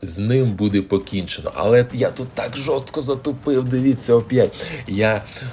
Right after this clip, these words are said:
е, послав драгунів уперед. Мені треба було трохи почекати пікінерів, е, та арту, щоб якось прикрити своїх драгунів, але в нього більш щільні ряди, і він просто виносить моїх,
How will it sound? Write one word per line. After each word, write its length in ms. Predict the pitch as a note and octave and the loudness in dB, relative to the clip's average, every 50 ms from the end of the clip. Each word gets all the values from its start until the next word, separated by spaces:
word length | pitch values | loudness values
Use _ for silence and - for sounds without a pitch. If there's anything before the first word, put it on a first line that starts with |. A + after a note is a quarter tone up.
| - | -4
е, 560 | - G#2 G#2 G2+ G2 G2+ G2 G2 G2 G2 G2 F#2+ | -2 0 2 4 4 4 6 6 6 6 6 4
послав 520 | - G#2 G2 - - A2 G#2+ G#2+ G2 F2+ | 2 -2 -4 0 0 2 2 2 2 0
драгунів 680 | F2+ G2+ G#2 F#2+ F2 G2 G2 G2+ G2+ A2 A#2 G#2+ - - | 0 0 0 0 0 -2 -2 -2 0 0 -2 -2 -2 -4
уперед. 600 | - F#2+ - - G#2+ G2 F#2+ G2 F#2+ F2+ D2+ - - - F2+ | -6 -6 -4 -2 -2 0 2 2 4 4 2 2 0 -4 -4
Мені 200 | F#2+ G#2 A#2+ C3+ | -2 0 -2 0
треба 300 | B2+ - A#2 A2+ A2+ A2 | 4 6 6 6 6 0
було 220 | G#2 G#2+ G#2 G#2 | -2 0 -2 -2
трохи 320 | G2+ - - A#2 - - G2+ | 0 0 0 0 0 -2 -8
почекати 800 | - - G2+ - - G2 - - A2 G2 E2 - - D#2+ C2+ - - - | -8 -8 -8 -6 -6 -6 -4 -4 -2 -2 -2 -4 -4 -6 -8 -8 -8 -12
пікінерів, 600 | - - - F#2+ F#2+ G2+ G#2+ C3 C#3 B2+ - - - - - - - - - - - - - - - - - - | -12 -8 -8 -6 -2 0 0 2 2 0 -2 -4 -14 -20 -20 -20 -20 -20 -20 -20 -20 -20 -20 -20 -20 -16 -8 -6
е, 120 | F#2 F2+ E2+ | -6 -6 -2
та 80 | - G2+ | -2 0
арту, 380 | F#2 F#2+ F#2+ F#2+ - - C#3 | 0 0 -2 -2 -4 -2 -2
щоб 240 | C#3+ - - E2+ - | -2 -2 -6 -4 -2
якось 280 | G2 F#2 - - - - | -2 -2 -2 -4 -8 -8
прикрити 500 | - - G2+ - - G#2+ G#2+ G#2 G#2 A2+ | -6 -8 -8 -4 0 0 0 0 0 -4
своїх 380 | - - - G2 F#2+ F#2 F2+ | -6 -4 -2 -2 -2 -2 -2
драгунів, 560 | F2+ - G2+ F2 E2+ F#2+ G2 A2 C3 C#3+ C3+ - - - - - - B2+ - | -2 -2 -2 0 0 -2 -2 -2 -2 -2 -4 -6 -14 -16 -16 -14 -14 -10 -6
але 380 | - E2 F#2 F#2 G2 G2+ G2+ G2 | -4 -2 -2 0 0 2 2 0
в 140 | F2 E2+ G2+ | 0 0 0
нього 300 | G#2 A2 G2+ F#2 F2+ E2 | 2 2 2 2 0 -4
більш 260 | F#2 F#2+ G#2+ G2+ F#2 | -2 0 -2 0 0
щільні 480 | - - - - G2 F#2 F#2 F2+ F2+ | -2 -4 -4 -4 -4 -4 -4 -6 -4
ряди, 380 | F2 F#2 F2 F2 F#2 A#2+ C#3 C#3+ C#3 - - - - - | -4 -4 -4 -2 0 0 0 0 -2 -6 -14 -14 -8 -4
і 120 | - F#2+ | -2 -2
він 180 | F#2 G2+ G2 G2 | 0 -2 -4 -4
просто 600 | - - - A2+ A#2 B2 A#2+ - - - G2+ - - - F#2 F#2+ F2+ | -6 -2 2 2 4 2 2 -2 0 0 0 0 -2 -10 -10 -8 -2
виносить 760 | F#2+ G#2 G2+ G2+ G2 G2+ F#2+ G#2 A#2 A#2 - - G#2+ G2 - - - F#2 F#2 | -2 -2 -2 0 -2 -2 0 0 -2 -2 -4 -6 -6 -8 -8 -14 -12 -10 -8
моїх, 380 | F2+ F2 F2 F2+ F#2 G2+ A2 | -6 -4 -4 -2 0 0 -2